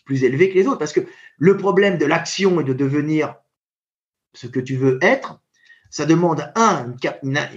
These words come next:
une intelligence d'analyse, c'est-à-dire la capacité de réfléchir, d'observer, de réfléchir, ce qui consomme ex-, énormément d'énergie, et deux, la capacité d'agir. Donc, c'est extrêmement épuisant pour le système nerveux qui doit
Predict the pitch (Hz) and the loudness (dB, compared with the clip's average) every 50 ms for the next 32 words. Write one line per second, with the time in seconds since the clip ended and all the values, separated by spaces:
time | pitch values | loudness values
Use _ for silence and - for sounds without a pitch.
0 | - _ _ - 113 123 135 135 135 175 160 170 180 240 302 349 277 - - - | -20 _ _ -10 -6 -4 -4 -2 -2 0 0 2 2 2 0 0 -2 -6 -8 -10
1 | 107 - 120 117 113 110 117 131 135 135 143 208 294 311 - - 113 131 143 123 | -14 -14 -14 -12 -10 -6 -4 -2 0 2 2 2 2 0 -2 -2 -4 -4 -4 -2
2 | 123 120 - - 165 - - 147 143 - 156 135 - 165 127 127 - 143 151 139 | -4 -4 -4 -4 -4 -2 -4 -6 -8 -8 -4 0 0 2 2 2 0 -2 -2 -4
3 | - 156 143 - - - 170 156 110 117 151 147 - - 143 135 139 139 131 135 | -4 -4 -4 -4 -2 0 0 0 2 2 0 0 0 -4 -2 0 0 0 2 0
4 | 123 117 131 127 - - 277 277 - - - - - - - 151 - 175 165 165 | -2 -2 -4 -6 -6 -6 -8 -8 -10 -14 -20 -20 -16 -12 -10 -6 -4 -2 -2 0
5 | 165 165 160 175 151 143 135 135 - - - - 151 156 190 185 170 165 160 160 | -2 -2 0 0 0 0 -2 -4 -6 -6 -2 0 2 2 2 2 2 2 2 2
6 | 156 139 139 131 131 131 135 143 214 294 339 - _ _ _ - _ _ _ - | 2 2 0 0 0 -2 -2 -2 -2 -4 -4 -6 _ _ _ -20 _ _ _ 2
7 | 175 170 165 165 277 302 214 156 - 160 143 - 160 160 - 175 165 285 226 170 | 2 2 4 2 0 0 0 -2 -2 -4 -4 -4 -6 -6 -8 -6 -6 -4 -2 0
8 | 220 226 208 196 214 208 190 165 131 - - _ _ _ _ _ _ _ _ _ | 2 2 2 2 0 0 -2 -2 -4 -6 -14 _ _ _ _ _ _ _ _ _
9 | _ _ _ - 139 131 - - 147 139 - _ - 196 190 185 - - - 175 | _ _ _ -10 -10 -8 -8 -10 -12 -12 -10 _ -2 -2 -2 -2 -4 -8 -6 -4
10 | 170 180 180 180 180 175 165 139 - - _ _ _ _ _ _ _ - 180 170 | -4 -2 -2 0 0 0 -2 -2 -6 -12 _ _ _ _ _ _ _ 2 2 2
11 | - - 143 156 170 165 156 185 220 277 - - 160 156 143 - - 156 - - | 2 0 -2 -2 -2 0 0 0 0 -2 -2 -4 -4 -4 -4 -4 -6 -8 -6 -4
12 | 156 139 139 143 147 143 143 175 240 302 302 - 170 160 160 160 165 156 147 143 | -4 -2 -2 -4 -6 -6 -4 -4 -4 -4 -4 -6 -6 -2 0 0 0 0 -2 -4
13 | - | -8